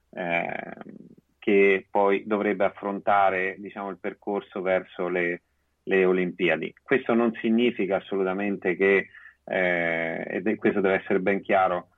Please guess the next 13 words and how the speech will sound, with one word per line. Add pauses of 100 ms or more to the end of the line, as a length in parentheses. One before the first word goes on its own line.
(320)
che
le
porte
della
nazionale
si
chiudono
per,
eh,
questa
o
quella
giocatrice